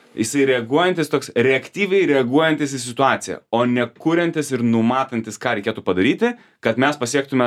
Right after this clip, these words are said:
to kelio pabaigą. Tai mes iš esmės mes einam, mes žiūrim, kaip mum dabar sekas, ir tada, jeigu kažkas atsitinka, tada mes kažkaip reaguojam. Bet klausimas, o kaip mum padaryti tokį marketingą ir tokius sprendimus, pozicionavimą, strategiją,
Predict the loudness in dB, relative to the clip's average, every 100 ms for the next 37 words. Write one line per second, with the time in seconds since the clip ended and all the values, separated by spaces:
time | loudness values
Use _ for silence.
0 | 0 0 0 -4 -2 0 0 2 0 0
1 | -4 -12 -20 -8 0 0 0 -2 -2 -2
2 | -2 0 0 -2 -2 -2 0 -2 -2 0
3 | 2 0 0 -4 -2 -4 -4 -20 -4 0
4 | 2 2 0 -2 -2 -4 -2 0 2 2
5 | 0 -2 -4 -2 0 2 0 0 -8 _
6 | _ _ -2 0 0 -2 -4 -2 -2 0
7 | 0 0 0 0 0 0 -2 -2 0 0
8 | 0 -4 0 2 0 -2 -6 -4 0 2
9 | 4 4 0 -4 -6 -6 -4 -2 0 -2
10 | -4 -6 0 0 2 2